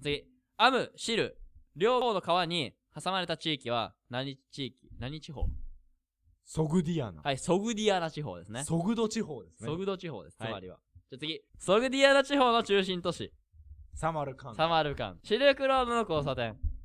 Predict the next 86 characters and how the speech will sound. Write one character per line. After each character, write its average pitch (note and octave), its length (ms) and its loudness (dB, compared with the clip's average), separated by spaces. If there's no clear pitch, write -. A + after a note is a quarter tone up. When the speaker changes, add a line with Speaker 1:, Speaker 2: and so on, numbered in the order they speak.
Speaker 2:
サ D3+ 160 -2
マ D#3+ 160 0
ル D3 80 -6
カ D3 80 2
ン - 20 8
ド。 D#3 60 4
Speaker 1:
サ - 0 -
マ D3+ 160 4
ル C#3+ 140 -4
カ A#2 200 -2
ン - 80 -14
ド。 A#2 60 -12
い G2+ 60 -12
い E2+ 40 -18
ね。 - 80 -20
じ C#3 80 -10
ゃ - 20 -6
あ、 - 20 -6
Speaker 2:
い G2+ 40 -8
い - 20 -6
ね。 F3+ 60 -2
Speaker 1:
ソ G#3 40 0
グ C4+ 120 -4
デ C4+ 80 -4
ィ C#4+ 100 4
ア D4 60 2
ナ D4 80 -4
地 D4 100 -14
方 B3+ 160 -2
は、 D#3 140 0
な-、 D#3 200 2
西 G3+ 380 -2
何 C4+ 240 -4
々 F#3+ 160 -4
で B2 100 -6
も G#2+ 80 -6
あ G2+ 40 -8
り G2+ 60 -12
ま F#2+ 80 -18
す。 G#2 60 -20
ど G2 160 -12
う E2 40 -18
ぞ。 F2+ 80 -20
Speaker 2:
西 C3+ 220 -10
ト D3 140 -8
ル E3+ 100 -2
キ F#3+ 140 -14
ス C#3+ 40 -10
タ C#3 40 -6
ン D3 40 0
で D3+ 60 -2
す - 20 -6
ね。 - 60 -8
Speaker 1:
西 F#3+ 40 -12
ト G3+ 120 -2
ル F#3+ 100 -2
キ F#3 140 -4
ス - 80 -10
タ B2+ 120 -4
ン G#2 40 -6
で F#2+ 80 -10
す F#2+ 60 -16
ね。 A#2+ 80 -6
Speaker 2:
は B2 60 -2
い。 - 20 -4
Speaker 1:
じ F#3+ 60 -8
ゃ - 180 -18
あ C3 40 -8
次、 C#3 120 -8
シ F#3+ 140 0
ル B3 120 4
ク C4+ 160 2
ロ C4+ 160 8
ー - 20 6
ド F3 140 4
の E3 300 4
主 - 340 -2
要 A3 260 4
幹 A3 260 2
線。 F#2 300 -6
う G3 100 -4
ち B3 160 -10
北 - 360 2
日 D#4 140 -2
本 G#3+ 280 -2
は G3 320 4